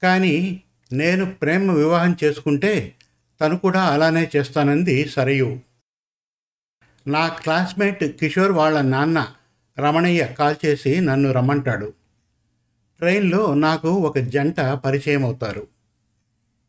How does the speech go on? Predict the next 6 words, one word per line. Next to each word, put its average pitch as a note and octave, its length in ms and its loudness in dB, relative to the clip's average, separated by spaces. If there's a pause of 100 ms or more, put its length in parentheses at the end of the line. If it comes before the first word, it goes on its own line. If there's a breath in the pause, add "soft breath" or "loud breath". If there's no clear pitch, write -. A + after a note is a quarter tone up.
(140)
ఇక F3+ 200 -2 (400)
ప్రేమ F3 280 0
భ్రమరం D3+ 640 -2
మూడో D#3+ 360 0
భాగం C#3 480 0 (680)
వినండి. C3+ 540 0